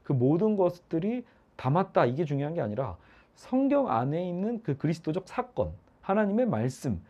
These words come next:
계시로서 성경이 중요하다, 이렇게 표현하고 있기 때문에 결국은, 어, 당연히 비판의 대상이 된다. 비상의 어떤 비판의 빌미를 주는 것도 사실이다라는 거죠.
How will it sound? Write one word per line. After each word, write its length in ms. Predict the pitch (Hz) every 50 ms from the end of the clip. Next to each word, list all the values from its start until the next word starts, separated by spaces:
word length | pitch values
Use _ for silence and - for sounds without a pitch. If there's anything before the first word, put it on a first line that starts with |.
| _ _ _
계시로서 880 | - - 135 156 180 165 180 214 214 214 196 170 151 - - - - 214
성경이 400 | 214 214 220 208 202 202 185 156
중요하다, 440 | - 139 135 139 139 123 113 95 87 - - - - -
이렇게 220 | 143 170 165 175
표현하고 360 | - - 196 180 175 165 147 120
있기 140 | 120 - 143
때문에 520 | - - 113 101 104 113 139 170 214 220 - - - _ _ _
결국은, 640 | - 135 135 147 156 165 165 165 190 214 240 262 - - _ _ _ _ -
어, 320 | - 120 110 98 - - - -
당연히 380 | - 135 131 147 151 165 185
비판의 640 | 170 - 143 135 - - 147 123 104 110 139 165 170
대상이 580 | - 123 120 110 127 120 135 156 190 220 220 - - - _ _ _ -
된다. 480 | - 120 127 117 113 98 92 95 104 - - _ _ _
비상의 340 | - 127 123 151 160 180 -
어떤 440 | - - 110 - - 131 123 113
비판의 420 | - - 147 143 - 175 180 180 170
빌미를 460 | - 135 135 139 139 143 175 214 214
주는 240 | - - 143 135 139
것도 200 | 127 143 - 190
사실이다라는 640 | 185 180 156 - 151 143 147 175 165 131 107 95 101
거죠. 180 | 101 - 107